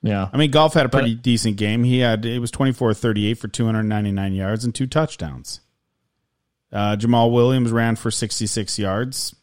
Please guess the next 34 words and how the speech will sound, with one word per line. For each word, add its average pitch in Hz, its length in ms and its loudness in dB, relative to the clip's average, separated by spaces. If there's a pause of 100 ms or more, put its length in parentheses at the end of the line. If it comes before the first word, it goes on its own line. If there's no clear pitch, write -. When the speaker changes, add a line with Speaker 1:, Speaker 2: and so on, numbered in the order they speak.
(140)
Speaker 2:
Other 135 220 0
than 113 180 2
that, 127 420 2
uh, 110 240 0
nothing. 113 540 2
Speaker 1:
A - 40 2
lot 175 160 4
of 143 60 2
that 127 120 0
was 117 140 0
playing 110 280 -2
catch 92 280 -4
up, 85 260 -6
right? 101 160 -2
I 104 60 -4
mean, 107 100 -4
they 107 60 -2
were 101 60 -2
playing 92 260 -4
catch - 240 -6
up 90 160 -6 (380)
in 92 160 -4
that 82 180 -6
second 92 300 -6
half. 90 240 -8
I - 40 -6
mean, 95 140 -6
the 92 80 -4
Bears 95 180 -2
were 98 100 0
up, - 120 -6
what, 85 140 -6
twenty-one 101 340 -4
nothing 95 420 -6